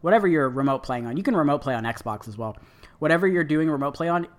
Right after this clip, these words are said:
it's best if you have your system hardwired with an Ethernet, just to let you know.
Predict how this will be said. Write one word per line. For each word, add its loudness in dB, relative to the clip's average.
it's -4
best -2
if -6
you -2
have 0
your -4
system -6
hardwired 2
with -8
an -2
Ethernet, -4
just -16
to -10
let -8
you -12
know. -8